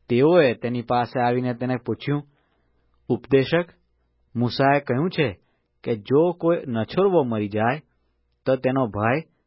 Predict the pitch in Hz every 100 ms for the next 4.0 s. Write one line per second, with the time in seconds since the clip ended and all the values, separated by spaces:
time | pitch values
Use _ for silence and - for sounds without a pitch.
0 | _ 120 120 113 - 123 139 135 - 123
1 | 170 160 104 - _ _ _ _ 113 113
2 | 135 135 135 104 104 110 135 131 131 131
3 | 120 104 120 - - 107 117 131 135